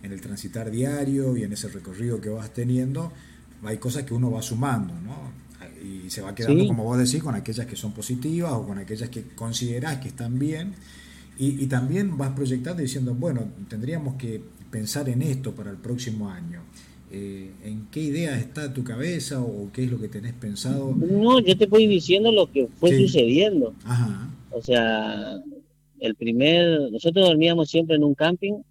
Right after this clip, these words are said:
Speaker 2: que nos daban colchones y dormíamos en el suelo.
Speaker 1: Sí.
Speaker 2: Y nunca le, nunca critiqué al profe en China,
Speaker 1: Sí.
Speaker 2: porque el profe me preguntó si yo quería ir a dormir a otro lado y yo le dije, "No, porque estamos solos".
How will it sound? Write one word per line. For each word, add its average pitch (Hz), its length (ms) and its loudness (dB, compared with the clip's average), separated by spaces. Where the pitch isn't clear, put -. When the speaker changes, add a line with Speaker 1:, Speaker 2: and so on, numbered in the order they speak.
Speaker 2:
que 120 80 -4
nos 113 120 2
daban 131 200 2
colchones 147 480 2
y 170 40 4
dormíamos 123 400 4
en 117 60 2
el 101 60 -4
suelo. 110 220 -4
Speaker 1:
Sí. 110 240 -4
Speaker 2:
Y 110 180 -2
nunca 151 320 6
le, 143 260 6
nunca 156 260 6
critiqué 151 500 4
al 156 120 6
profe 170 360 4
en 107 120 -2
China, 151 340 0
Speaker 1:
Sí. 123 140 -6
Speaker 2:
porque 117 260 -4
el 95 80 -4
profe 127 280 0
me 135 80 6
preguntó 120 540 4
si 110 200 -4
yo 113 140 0
quería 110 320 -2
ir 117 140 4
a - 20 4
dormir 107 340 -2
a 117 40 0
otro 113 180 -6
lado 127 260 2
y 123 60 -2
yo 117 80 2
le 117 100 0
dije, 120 180 -2
"No, 139 140 2
porque 147 160 0
estamos 139 280 0
solos". 151 260 2